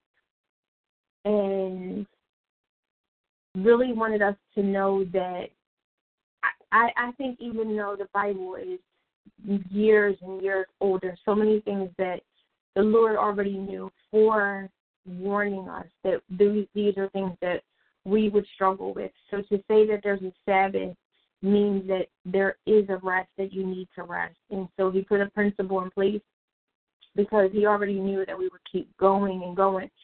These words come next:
And even as we're now here in this century here, the, the things that we're doing now is just, it's not staying up late to write a term paper. It's staying up late and not sleeping and, and insomnia and,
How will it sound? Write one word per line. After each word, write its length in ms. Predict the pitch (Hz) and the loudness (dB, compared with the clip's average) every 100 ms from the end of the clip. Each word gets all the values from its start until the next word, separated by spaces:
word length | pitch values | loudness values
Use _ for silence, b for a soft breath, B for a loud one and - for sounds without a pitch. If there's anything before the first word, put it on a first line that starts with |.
| b b - | b b -2
And 160 | 196 | 2
even 280 | 220 240 226 | 2 2 0
as 140 | 214 208 | 0 0
we're 180 | 196 196 | -2 -2
now 300 | 196 196 190 | 0 -2 -4
here 280 | 190 202 185 - | -4 -4 -4 -6
in 120 | 190 | -8
this 160 | 196 196 _ | -6 -8 _
century 460 | 190 190 190 185 185 | -4 -4 -4 -6 -4
here, 400 | 269 185 247 - b b b b _ | -2 0 -2 -6 b b b b _
the, 240 | 175 190 185 | 0 0 2
the 100 | 190 185 | -2 2
things 320 | 233 233 240 208 | 2 4 4 4
that 180 | 208 202 | 2 2
we're 120 | 196 | -2
doing 400 | 196 202 196 190 | 0 0 0 -2
now 380 | 190 185 180 - | -4 -4 -4 -4
is 140 | 185 175 _ | -8 -10 _
just, 180 | 185 170 _ _ _ _ _ | -8 -8 _ _ _ _ _
it's 180 | - 208 | 0 0
not 260 | 233 240 226 _ | 2 4 2 _
staying 280 | - 214 202 | -4 -2 -2
up 120 | 185 - | -4 -4
late 320 | 196 190 - _ - | -4 -4 -6 _ -2
to 640 | 202 196 190 185 185 185 _ b b b _ _ _ _ _ _ | 0 0 0 -2 -8 -14 _ b b b _ _ _ _ _ _
write 420 | - 185 202 208 196 | -16 0 2 4 2
a 100 | 196 - | -2 -4
term 260 | 214 220 220 | -2 -2 -2
paper. 480 | 202 202 - 180 - | -4 -6 -8 -8 -2
It's 180 | 202 196 _ | -2 -4 _
staying 360 | - 208 202 190 | -2 0 0 -4
up 120 | 185 196 | -4 -2
late 300 | 196 196 - | 0 0 -2
and 160 | 185 190 | -6 -4
not 200 | 185 196 _ | -2 -4 _
sleeping 320 | 202 190 190 | -4 -2 -6
and, 220 | 180 180 | -8 -8
and 280 | 190 185 185 | -6 -4 -4
insomnia 800 | 190 190 185 190 190 180 180 180 - | 0 2 2 2 -2 -6 -6 -6 -6
and, 260 | 185 185 | -6 -6